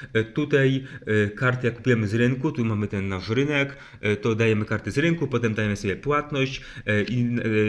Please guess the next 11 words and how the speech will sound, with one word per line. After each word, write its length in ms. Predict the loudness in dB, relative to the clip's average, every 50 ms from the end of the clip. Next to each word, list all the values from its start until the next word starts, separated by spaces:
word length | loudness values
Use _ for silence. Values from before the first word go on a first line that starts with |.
| 0 -2 -6 -12 -12 -4
kiedy 220 | 0 0 2 2 0
wszystkie 280 | -2 -4 -8 -8 -4
karty 320 | 0 0 0 0 0 -4 -4
stąd 440 | -6 -8 -10 -4 -2 0 0 0 -2
zostaną 340 | -2 -4 -4 -4 -4 -4
zagrane, 520 | -2 -4 -4 -2 0 0 2 2 2 0 0
te 120 | 0 -2
po 100 | -2 0
prostu 260 | 0 0 0 0 0
będą 320 | 0 0 2 2 2 2 0
odwracane, 680 | 0 0 0 -2 -2 -2 0 0 0 2 2 2 0